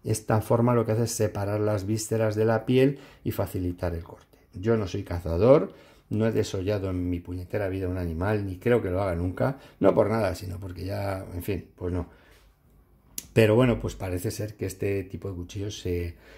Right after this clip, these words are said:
se usa para este tipo de actividades. También para cortar la carne, para despiezar, eh, al animal, ¿no? Cazado. Bueno, eh, al margen de, de este detalle, eh, de esta historia que os acabo de contar,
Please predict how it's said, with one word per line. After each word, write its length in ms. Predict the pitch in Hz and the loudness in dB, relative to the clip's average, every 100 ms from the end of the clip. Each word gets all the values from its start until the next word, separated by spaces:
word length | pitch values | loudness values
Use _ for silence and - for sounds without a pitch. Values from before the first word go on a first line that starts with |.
| - | -12
se 160 | - | -2
usa 280 | 107 101 113 | 0 2 0
para 200 | 98 92 | 0 -2
este 240 | 92 - 90 | -4 -6 -6
tipo 360 | 98 95 98 | -6 -6 -4
de 400 | 92 98 107 113 | -2 0 2 0
actividades. 600 | 92 - 85 87 90 - - - - | -2 -6 -6 -4 -4 -6 -16 -4 2
También 340 | 104 117 123 | 6 6 6
para 240 | 143 120 | 4 4
cortar 340 | 110 92 107 104 | 0 -4 -2 -2
la 160 | 87 | -2
carne, 320 | - 120 110 107 | 0 0 0 -2
para 200 | 92 92 | -6 -8
despiezar, 720 | 90 - 85 110 113 107 - - _ | -10 -12 -8 -4 -2 -2 -8 -18 _
eh, 240 | 107 101 - | -2 -2 -2
al 180 | 107 98 | -2 0
animal, 520 | 92 90 95 85 80 | 0 0 0 -2 0
¿no? 180 | 117 120 | -2 -2
Cazado. 460 | 85 - 80 78 - - - - - | -6 -4 -6 -8 -16 -20 -20 -20 -2
Bueno, 260 | 98 87 - - _ _ | 0 0 -6 -20 _ _
eh, 340 | - 104 110 - - | 2 4 4 -2 0
al 200 | 107 107 | 4 6
margen 520 | 139 147 151 147 113 | 4 6 4 4 4
de, 560 | 113 104 98 95 87 101 | 4 4 2 0 -4 -8
de 460 | 90 92 87 87 - | -8 -4 -4 -4 -6
este 640 | 104 - 107 104 98 90 | -6 -2 -2 0 0 -2
detalle, 760 | 87 - 131 131 139 143 - - | -2 2 4 6 6 6 2 -4
eh, 520 | 98 92 90 87 - - _ _ | -8 -6 -6 -6 -10 -18 _ _
de 100 | 101 | -2
esta 220 | 101 - | -2 0
historia 480 | 95 92 104 101 95 | -4 -2 -2 0 0
que 80 | 90 | -4
os 120 | 90 | -10
acabo 280 | 95 107 107 | -6 -2 -2
de 80 | 98 | -2
contar, 560 | 90 90 117 135 160 | -2 2 4 4 2